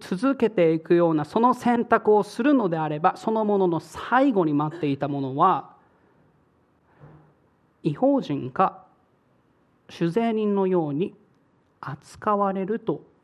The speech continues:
いうことだったわけです。これを聞いても、今の私たちにとってはピンとこないかもしれません。でも、この当時、例えば違法人というのは、ユダヤ人社会の中で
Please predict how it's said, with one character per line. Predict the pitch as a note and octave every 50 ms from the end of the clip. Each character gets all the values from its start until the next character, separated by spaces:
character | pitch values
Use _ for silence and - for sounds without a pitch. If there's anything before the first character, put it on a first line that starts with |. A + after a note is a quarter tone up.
| _ -
い | D#3
う | C#3+ C#3 C3+
こ | C3+ - - C3+
と | - - E3+ E3 E3 - - _ -
だ | D3 D3 C#3+
っ | - _
た | - C#3+
わ | C#3+ C#3 - -
け | - -
で | -
す。 | - - - - _ _ _ _ _ _ _ _ _ _ _ _ _ _ _ _ _ _ _ - - _ _ _ _ _ -
こ | - E3+
れ | E3 D#3
を | D3+ D3+
聞 | - D#3 C#3+
い | C#3+
て | - D3+ -
も、 | G3 A#3 G3 C#3+ - - - - - - - - -
今 | G3+ A3+ G#3+ G3
の | E3+ D#3
私 | D#3 D#3 - F3+ E3+ -
た | - D#3
ち | - E3+
に | D#3+ D3+
と | - D#3+
っ | D#3
て | - D#3
は | C#3+
ピ | - - D#3+
ン | F#3
と | F3+ A3+ G#3+
こ | - D4
な | C#4+ A3
い | A3+
か | - -
も | C#3 A#2 A2+
し | - B2+
れ | B2
ま | A#2+ A#2+ C3
せ | - -
ん。 | B2 - - _ _ _ _ _ _ _ _ _ -
で | - D3 C3+
も、 | D3+ G3 F#3+ - - - - - - - _
こ | - - G3
の | G#3 A3+ A#3
当 | A3+ - - - D4 C4+ G#3 D#3
時、 | - B2 - - _ _ _ _ _ _ _ _ _ _ _ - F3 F3
例 | - G#3+
え | F#3
ば | E3 - -
違 | F3+ E3+
法 | D#3 - - D4+ D4+ C#4
人 | F#3+ - D#3 C#3+ C#3+
と | - D3+ C#3
い | C3+ C3+
う | C#3
の | C#3 C3 C3+
は、 | G3 - G3+ D3+ C3+ - - - _ _ -
ユ | E3+ E3+
ダ | A3 A3
ヤ | A3+ A#3 A3
人 | A3+ A3+ A3+ G#3+
社 | A3 A#3+ A#3
会 | A#3+ A3+ G#3 F#3+
の | E3+ E3
中 | D#3+ D#3 D3+ - D3+
で | D3 D#3+ F3+ E3+ E3 -